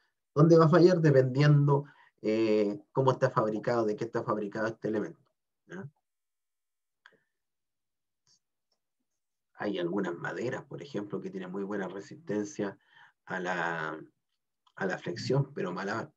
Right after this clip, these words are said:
resistencia a la compresión, ¿ah? Y muchas vigas son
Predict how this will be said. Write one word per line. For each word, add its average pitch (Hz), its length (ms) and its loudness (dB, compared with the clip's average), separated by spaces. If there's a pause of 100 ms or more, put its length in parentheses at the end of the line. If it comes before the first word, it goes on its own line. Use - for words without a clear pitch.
resistencia 110 640 -4
a 117 40 0
la 113 120 2
compresión, 123 640 -2 (320)
¿ah? 95 220 -8 (320)
Y 101 100 -12
muchas 107 380 -8
vigas 98 320 -8
son 87 340 -8